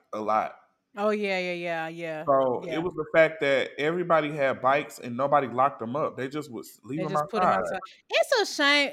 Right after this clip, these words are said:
Speaker 2: And that, you know what's so crazy, man? I, people are always like, "Oh, when you travel to these different countries, be careful." No, they need to be careful when they come here.
Speaker 1: Yeah.
Speaker 2: <laughs> Like, <laughs> we are the problem.
Speaker 1: 'Cause, like,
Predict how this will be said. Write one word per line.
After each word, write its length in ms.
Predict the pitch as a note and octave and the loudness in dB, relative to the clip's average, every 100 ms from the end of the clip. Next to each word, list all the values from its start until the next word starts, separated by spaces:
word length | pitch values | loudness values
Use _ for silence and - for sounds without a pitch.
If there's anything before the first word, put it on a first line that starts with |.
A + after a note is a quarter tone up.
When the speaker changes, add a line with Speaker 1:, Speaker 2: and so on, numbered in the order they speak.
| - | -2
Speaker 2:
And 140 | F4 | 0
that, 280 | C#5 C#5 - | 2 0 -2
you 140 | D#4 A4+ | -4 -2
know 120 | G#4+ | 0
what's 180 | G4+ F#4+ | 0 -2
so 120 | E4+ | -4
crazy, 420 | D4+ D#4 D4+ D4 | 0 0 0 -2
man? 260 | C#4 C4+ - | -2 -2 0
I, 420 | C#4+ E4+ - A3+ - | 2 2 -2 -14 -8
people 280 | F#4+ G#4+ G4 | -6 0 2
are 160 | C#4 | 2
always 260 | C#4+ C#4+ C4 | 2 0 -2
like, 200 | C4 A3+ | -2 -2
"Oh, 200 | A3 B3+ | -2 -2
when 120 | A#3+ C4+ | 0 -2
you 60 | |
travel 280 | C4 C4 A#3+ | 0 0 0
to 60 | A#3 | -2
these 200 | A#3+ A3+ | -4 -2
different 280 | A#3 G#3+ | -4 -6
countries, 260 | - B3 A3 | -6 -6 -6
be 100 | G#3+ | -10
careful." 380 | - B3 F#3 E3+ - - A3+ | -6 -6 -6 -10 -14 -18 -4
No, 260 | B3 A#3+ | 0 0
they 100 | A#3+ | 0
need 140 | D4 D4+ | -2 -4
to 80 | |
be 160 | B3+ A#3+ | -4 -4
careful 300 | B3 A#3+ A#3 | -4 -4 -4
when 40 | |
they 80 | G#3+ | -8
come 220 | G#3+ A3 | -6 -8
here. 560 | F#3 G#3+ G3 D3 E3+ - _ _ _ _ - | -6 -6 -4 -6 -10 -20 _ _ _ _ 0
Speaker 1:
Yeah. 400 | E3+ D#3+ A#2+ A2+ - - | 4 6 4 0 -8 -8
Speaker 2:
<laughs> 200 | - - | -2 0
Like, 460 | - D#4+ C4+ - A4 - - | 4 4 4 4 4 4 0
<laughs> 260 | E4+ A4+ C#4 | 2 2 0
we 240 | C4+ G4 | -2 4
are 100 | F#4+ | 4
the 100 | D#4 | 4
problem. 800 | F4 E4 F#4+ E4 B3 E3+ D3+ _ _ _ _ _ _ | 2 6 8 6 2 -6 -10 _ _ _ _ _ _
Speaker 1:
'Cause, 240 | - F#3 F3 | 0 2 6
like, 320 | E3 E3+ | 8 8